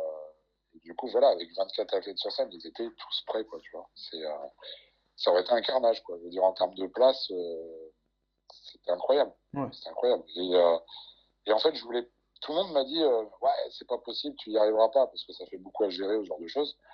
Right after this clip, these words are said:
Speaker 1: Et plus, moi, tu sais, je suis quelqu'un, plus tu me dis ça, mais plus j'ai envie de prouver le contraire.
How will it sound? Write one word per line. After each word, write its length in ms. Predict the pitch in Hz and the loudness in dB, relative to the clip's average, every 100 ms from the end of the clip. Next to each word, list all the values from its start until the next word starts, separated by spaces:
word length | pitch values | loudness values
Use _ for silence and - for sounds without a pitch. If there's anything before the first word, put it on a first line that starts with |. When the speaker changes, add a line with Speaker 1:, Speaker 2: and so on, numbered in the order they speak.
| - _ _ _ _ _ _ _ _ | -20 _ _ _ _ _ _ _ _
Speaker 1:
Et 80 | - | -8
plus, 220 | - - | -8 2
moi, 160 | - | 2
tu 60 | - | 2
sais, 100 | 127 | -2
je 80 | - | -2
suis 100 | - | -2
quelqu'un, 340 | 123 - 147 | 0 2 2
plus 200 | - 127 | 0 -10
tu 120 | - | -10
me 120 | 117 110 | -10 -10
dis 140 | 113 | -8
ça, 240 | - 139 117 | 4 4 4
mais 120 | 95 | -4
plus 160 | 87 131 | -8 -2
j'ai 80 | 120 | 2
envie 140 | 117 | 2
de 60 | 113 | 0
prouver 220 | - 117 | -4 -4
le 60 | - | -2
contraire. 380 | 117 - 127 | -6 0 0